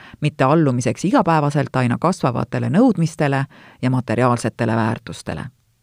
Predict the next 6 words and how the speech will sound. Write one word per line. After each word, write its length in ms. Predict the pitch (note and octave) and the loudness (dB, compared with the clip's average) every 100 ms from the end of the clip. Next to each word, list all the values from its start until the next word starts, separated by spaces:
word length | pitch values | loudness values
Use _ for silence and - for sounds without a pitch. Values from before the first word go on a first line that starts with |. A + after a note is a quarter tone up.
| _ _ - - - - - | _ _ -20 -20 -20 -20 -12
Kui 120 | - C#3+ | -2 2
hoolime 480 | G#3 F4 D#4+ A#3 | 6 6 6 4
endast 340 | A#3 A3 E3 - | 4 2 0 0
ja 80 | E3 | 0
oma 240 | E3 D#3 | 2 0
ajast, 460 | D#3+ C3+ - - | 0 -2 -6 -14